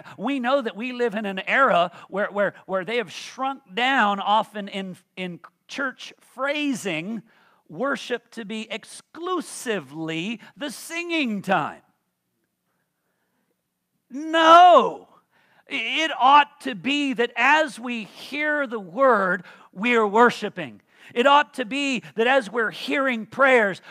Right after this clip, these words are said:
we are uniting our hearts together as in, in one voice, in an amen, in agreement with those prayers, and we're worshiping in our fellowship with one another. It ought to be i-, in our minds, "I sing for the sake of his name and glory."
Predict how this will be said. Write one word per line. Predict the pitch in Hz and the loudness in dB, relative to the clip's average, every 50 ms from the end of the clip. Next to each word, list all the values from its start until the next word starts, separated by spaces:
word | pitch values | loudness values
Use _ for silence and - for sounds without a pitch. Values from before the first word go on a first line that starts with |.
| - - | -18 -12
we | 180 226 262 262 | -8 -4 -2 0
are | 247 240 | 0 -2
uniting | 226 208 214 208 202 226 240 262 277 262 262 240 | -2 -4 -6 -4 -2 0 2 2 0 0 -4 -2
our | 240 220 208 | -2 -2 -2
hearts | 175 151 226 269 262 262 - - | -2 0 -2 -2 -2 -2 -6 -14
together | - - 220 175 220 254 269 254 226 214 | -14 -14 -8 -4 -2 -2 -2 -2 -2 -4
as | 190 147 190 | -6 -8 -10
in, | 208 185 - | -12 -10 -10
in | 214 208 196 190 185 | -10 -8 -8 -8 -6
one | 170 214 233 269 262 262 240 | -4 -2 -2 0 -2 -4 -4
voice, | 170 180 247 254 254 226 208 - - | -2 0 0 2 0 0 -4 -6 -8
in | 208 196 185 | -10 -8 -8
an | 202 190 190 208 - - | -8 -8 -8 -6 -4 -4
amen, | 240 254 262 262 233 214 226 226 240 254 240 220 208 | -2 -2 -2 -2 0 2 2 4 4 4 2 0 -2
in | 214 208 202 | -4 -6 -6
agreement | 214 202 160 151 180 247 262 269 247 233 214 - | -6 -8 -8 -6 -4 -4 -2 -2 -4 -6 -6 -6
with | 220 226 220 - | -6 -6 -6 -4
those | 226 226 214 - | -6 -6 -6 -6
prayers, | - - 254 247 220 214 - - - - - | -4 -2 -2 -2 -2 -4 -6 -12 -18 -18 -6
and | - 240 233 226 226 | -4 -4 -4 -2 0
we're | 226 226 220 | 0 0 2
worshiping | 226 262 285 262 - - - 196 - 269 254 208 165 143 123 _ _ _ _ _ _ _ _ _ - 156 - | 2 2 0 0 -2 -6 -8 -6 -6 -4 -4 -4 -6 -10 -14 _ _ _ _ _ _ _ _ _ -20 -16 -12
in | - 262 | -8 -6
our | 262 254 247 233 | -4 -2 -4 -4
fellowship | - - 269 269 277 277 262 - - 269 262 - | -6 -6 -6 -6 -6 -6 -10 -10 -12 -14 -12 -12
with | 247 240 196 | -12 -12 -8
one | 208 247 240 | -6 -6 -6
another. | 240 247 240 277 285 247 214 - - 156 | -6 -6 -6 -6 -6 -8 -8 -10 -14 -16
It | - - 285 | -8 -4 -2
ought | 285 269 262 254 _ - | 0 0 -2 -2 _ -10
to | 262 240 | -14 -10
be | 262 285 277 269 240 196 - - - | -10 -8 -8 -8 -8 -10 -12 -14 -14
i-, | - | -12
in | 254 240 214 262 269 247 | -12 -10 -10 -10 -6 -4
our | 254 254 | -4 -4
minds, | 226 240 262 262 240 196 - - | -2 -2 -4 -4 -4 -6 -8 -6
"I | 226 254 277 254 | -6 -6 -6 -6
sing | 208 - - - - 285 302 254 233 214 214 214 - - _ _ | -10 -14 -16 -14 -10 -8 -6 -6 -6 -6 -8 -8 -10 -12 _ _
for | - 262 240 | -8 -6 -6
the | 220 208 | -6 -10
sake | - - - 262 254 254 - 247 | -12 -10 -8 -6 -6 -6 -8 -8
of | 247 196 | -8 -8
his | 208 226 202 170 160 | -8 -10 -10 -12 -12
name | 208 220 226 220 220 202 | -12 -12 -12 -10 -12 -12
and | 196 196 180 | -12 -12 -12
glory." | 175 190 208 214 214 190 175 143 123 - | -8 -4 -2 0 0 0 -2 -4 -8 -16